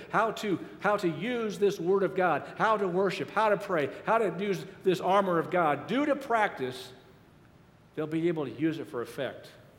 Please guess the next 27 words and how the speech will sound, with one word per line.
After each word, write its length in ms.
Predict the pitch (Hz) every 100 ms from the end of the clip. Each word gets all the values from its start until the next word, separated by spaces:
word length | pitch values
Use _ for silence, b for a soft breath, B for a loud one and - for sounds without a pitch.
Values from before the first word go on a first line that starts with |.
| - - - - - - - - - - - - - -
so 100 | 117
they 80 |
can 100 | 110
finish 260 | - 117 104
strong. 300 | - 107 95 - - - - - - - - - - - - - - - - - - - - - - - - - - - - - - -
And 80 |
finally, 300 | - 147 135
to 80 | 113
finish 260 | 120 131 123
strong, 360 | 143 127 107
yes, 300 | 110 131 120
you 60 | 131
need 160 | 127 139
to 60 |
decide 680 | 139 135 - 160 170 180 175
to 120 | 160
be 120 | 151 160
the 180 | 143
opposition's 540 | 135 131 131 143 120 113
opposition. 560 | 117 113 107 110 - - - - - - B B B B -
You 160 | 120
need 500 | 127 180 180 165 -
to 100 | 147
train 380 | 127 151 143 131
hard. 400 | 113 117 98 98 - - - - - B B B B B B
You 200 | 160 151
need 540 | 139 190 185 190 151